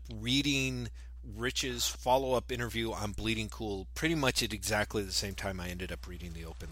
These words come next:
letter. Um, Graham, I, I don't have my visuals on, but was a helicopter just passing overhead or something? What was that amazing ninja-like sound?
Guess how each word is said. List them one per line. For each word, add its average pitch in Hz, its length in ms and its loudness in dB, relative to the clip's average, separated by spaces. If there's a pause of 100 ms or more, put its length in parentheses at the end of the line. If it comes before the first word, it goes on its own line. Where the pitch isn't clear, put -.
letter. 71 200 -8 (800)
Um, 87 500 -4 (1200)
Graham, 151 360 -2
I, 110 240 0 (120)
I 110 100 0
don't 147 200 -2
have 131 140 2
my 110 140 2
visuals 98 540 -4
on, 87 240 -4
but 98 220 -4
was 107 200 -2
a 107 100 0
helicopter 139 560 -4
just 156 220 -8
passing 151 320 -6
overhead 160 420 -8
or 170 60 -10
something? 165 400 -8
What 127 200 -6
was 143 160 -4
that 117 220 2
amazing 107 540 -2
ninja-like 104 520 -4
sound? 95 440 -4